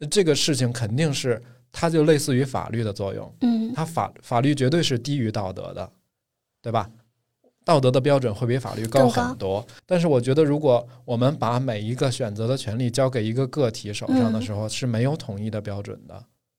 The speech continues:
Speaker 1: 那大家的道德底线都不一样，所以我倾向于在现实中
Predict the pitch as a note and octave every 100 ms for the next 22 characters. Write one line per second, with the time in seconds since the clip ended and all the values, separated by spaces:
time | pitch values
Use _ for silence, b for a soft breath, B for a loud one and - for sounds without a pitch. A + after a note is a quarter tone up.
0 | _ _ _ _ _ _ - D3+ C#3+ D3+
1 | D#3+ D#3+ C3 D#3 C3 A2+ A2+ A#2 A2 -
2 | A2+ G#2 C#3 C#3+ B2+ G2 F2 F#2+ F#2 -
3 | _ _ _ _ - D3 D#3 A#2 - D3
4 | D#3 B2+ A2+ B2 C3 B2 D3+ A#2+ A2+ A#2
5 | B2 B2